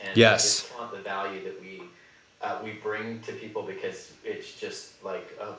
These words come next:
Speaker 1: duh, it's not too hard. Is there any value in that?" Well, no, I mean, there's tremendous value.
Speaker 2: That is a great point, that we are way too close to our own expertise.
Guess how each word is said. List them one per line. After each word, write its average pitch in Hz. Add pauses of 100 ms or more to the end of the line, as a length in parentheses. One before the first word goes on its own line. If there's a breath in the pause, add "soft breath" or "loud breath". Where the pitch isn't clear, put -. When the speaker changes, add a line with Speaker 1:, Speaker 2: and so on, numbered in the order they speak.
Speaker 1:
duh, -
it's -
not -
too 110
hard. 101 (360)
Is 104
there 127
any -
value 117
in 113
that?" -
Well, - (100)
no, 120
I 95
mean, 98
there's 95
tremendous 101
value. - (520)
Speaker 2:
That 113
is 113
a 107
great 101 (240)
point, 90
that 95
we 104
are 95
way 98
too 98
close 101
to -
our 92
own 92
expertise. 98